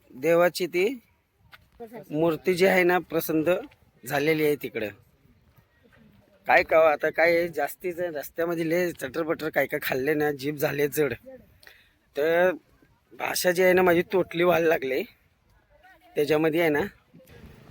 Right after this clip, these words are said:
तर त्याच्यामुळं काय व्हायलंय, कुठलं तच ब वाले, ब च क वाले, असं व्हायला लागले माझं. तर त्याच्यानंतर इकडं त्या साईडला त्यांची दुसरी स्थापना झालेली आहे मूर्तीची.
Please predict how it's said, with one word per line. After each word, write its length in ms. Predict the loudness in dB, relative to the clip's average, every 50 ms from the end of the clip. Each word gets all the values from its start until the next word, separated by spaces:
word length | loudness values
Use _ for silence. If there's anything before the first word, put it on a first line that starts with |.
| -20 -20 -20 -20 -16 -14
तर 60 | -14 0 6
त्याच्यामुळं 400 | 6 8 10 10 10 10 8 8
काय 180 | 10 10 8 10
व्हायलंय, 260 | 8 6 4 2 2
कुठलं 440 | 0 -2 -6 -6 -2 2 2 2 2 2 2 2
तच 220 | 2 2 2 0
ब 120 | 0 2 4
वाले, 340 | 4 6 6 6 6 4 2
ब 180 | 2 0 0
च 140 | 0 -2 -6 -4
क 40 | -2
वाले, 340 | -2 0 2 2 0 0 -2
असं 400 | -4 -4 -4 -4 -4 -4 -2 -2
व्हायला 220 | 0 0 -2 -2
लागले 280 | -4 -4 -6 -6 -6 -6
माझं. 520 | -6 -6 -8 -10 -12 -14 -18 -18 -18 -18 -20 -20 -20 _ _ _ _ _ _ _ _ _ _ _ _ _ _ _ _ _ _ _ _ _ _ _ _ _ _ _ _ _ _ _ _ _ _ 4
तर 320 | 6 8 8 8 8 4 0 0 -4 -10 -14 -16 -18 -20 -20 -20 _ -12 -8
त्याच्यानंतर 760 | -6 2 6 6 8 8 8 6 4 4 4 4 6 6 6 4 2 0 -4
इकडं 500 | -10 -12 -2 0 0 2 4 2 2 2 0 -4 _ _ _ _ _ _ _ _ _ _ _ _ _
त्या 120 | 4 4
साईडला 420 | 6 6 4 4 2 2 2 2 2 2 0 -8 _ _ _ _ _ -12
त्यांची 260 | -10 -10 -10 -10 -12
दुसरी 400 | -10 -10 -10 -10 -6 -4 -4 -4
स्थापना 920 | -4 -8 -14 -20 _ _ _ _ _ _ _ -2 -2 -2 -2 -4 -4 -4 -4
झालेली 300 | -4 -6 -8 -8 -6 -6
आहे 80 | -4
मूर्तीची. 540 | -4 -4 -6 -8 -10 -14 -16 -12 -10 -10 -10